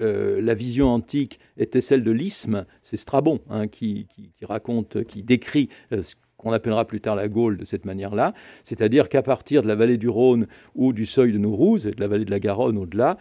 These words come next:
la Méditerranée peut entrer, peut avoir des liens, et ce bien avant l'Empire romain, hein, dès le, le néolithique, euh, avec, pensez au vase de Vix par exemple, euh, avec, euh,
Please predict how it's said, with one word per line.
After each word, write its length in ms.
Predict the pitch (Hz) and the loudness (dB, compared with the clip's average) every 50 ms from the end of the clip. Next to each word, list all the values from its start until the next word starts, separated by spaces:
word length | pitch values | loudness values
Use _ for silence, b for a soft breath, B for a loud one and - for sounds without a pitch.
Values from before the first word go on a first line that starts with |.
| b b b b | b b b b
la 160 | 107 113 127 139 | 2 4 4 6
Méditerranée 720 | 135 123 113 117 - 135 120 98 113 117 117 147 180 185 | 4 4 2 2 0 0 0 2 2 2 2 2 2 0
peut 400 | - - 131 143 151 170 151 - - | 0 0 2 6 6 6 6 4 -2
entrer, 380 | 120 113 - - - 117 110 | -4 -6 -4 -2 0 0 0
peut 180 | - - 139 139 | 2 2 2 2
avoir 240 | 120 113 127 120 107 | 4 2 2 0 0
des 140 | 98 101 101 | 0 -2 0
liens, 260 | 107 127 170 190 156 | 0 0 0 2 2
et 60 | 123 | 0
ce 160 | - - 123 | 2 2 0
bien 240 | 107 104 135 139 131 | 4 6 8 8 8
avant 200 | 123 110 110 110 | 6 4 4 2
l'Empire 300 | 110 101 - - 110 92 | 0 -2 -2 -4 -6 -4
romain, 640 | 104 139 165 165 139 110 92 95 117 131 117 98 92 | -4 -4 -2 -2 -2 -2 -2 -2 -2 -2 -2 -2 -2
hein, 100 | 98 101 | -4 -4
dès 220 | 104 101 113 123 | 0 2 2 2
le, 220 | 101 95 95 95 95 | 2 0 -2 -2 -2
le 140 | 95 95 | -2 -2
néolithique, 580 | 92 98 98 98 98 98 95 - 160 175 - - b b b b b b - | -2 -2 -2 -2 -2 -4 -4 -4 -6 -6 -6 -10 b b b b b b -2
euh, 300 | 135 123 120 117 117 - - | 0 2 2 2 2 0 0
avec, 400 | 117 107 101 90 117 135 135 - | -2 -2 0 2 4 2 2 2
pensez 240 | - 113 - - 117 | -2 -8 -2 0 0
au 20 | 110 | 2
vase 180 | 101 104 104 | 2 0 -2
de 80 | 95 101 | -2 -4
Vix 240 | 85 - - - - | -4 -4 -8 -8 -8
par 160 | - 107 107 | -10 -8 -6
exemple, 280 | 110 120 160 170 B B B B B B B - | -2 -2 -2 -2 B B B B B B B 0
euh, 200 | 135 131 135 127 - | 2 2 2 2 0
avec, 500 | 120 110 104 113 151 156 156 - - - | -2 -2 2 6 6 6 6 4 -2 2
euh, 280 | 123 117 117 113 110 | 4 4 6 6 4